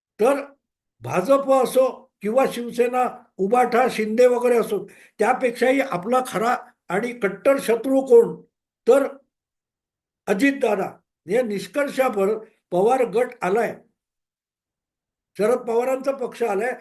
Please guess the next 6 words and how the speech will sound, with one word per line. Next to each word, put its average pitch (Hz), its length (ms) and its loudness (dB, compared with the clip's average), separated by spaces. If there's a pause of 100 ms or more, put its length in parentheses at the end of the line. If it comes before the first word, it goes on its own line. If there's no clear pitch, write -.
(160)
असं 262 260 -2
मानलं 226 320 -4
जात 208 280 -2
होतं 196 320 -4 (260)
आणि 190 160 -2
म्हणून 208 360 0